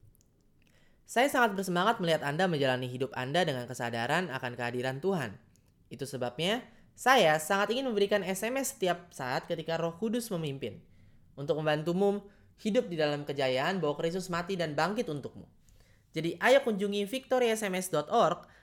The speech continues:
dan ketika kamu subscribe, kamu akan langsung mendapatkan free copy dari ebook Power Unlimited. Sekali lagi,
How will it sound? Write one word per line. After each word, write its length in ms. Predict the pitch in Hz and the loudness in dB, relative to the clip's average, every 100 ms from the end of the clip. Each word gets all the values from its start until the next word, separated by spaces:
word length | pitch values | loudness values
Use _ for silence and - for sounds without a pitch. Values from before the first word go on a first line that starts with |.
| _ | _
dan 160 | 170 185 | -8 -4
ketika 300 | 202 226 254 | -2 0 0
kamu 180 | 233 | 0
subscribe, 560 | 214 151 - 143 170 175 | 0 -2 -2 0 0 0
kamu 220 | 220 240 | -2 0
akan 120 | 220 208 | 2 0
langsung 260 | 220 269 | 0 -2
mendapatkan 480 | 233 185 175 185 175 | 0 0 0 -2 -2
free 220 | 175 269 | -2 -2
copy 260 | 220 196 196 | -2 -2 0
dari 300 | 175 160 156 | 0 0 -4
ebook 240 | 151 151 151 | -4 -4 -2
Power 400 | 143 139 139 - | -2 -2 -4 -6
Unlimited. 560 | 120 120 147 131 95 - _ _ _ | -10 -8 -8 -8 -12 -18 _ _ _
Sekali 320 | - - 139 | -14 -4 0
lagi, 220 | 139 151 | 0 0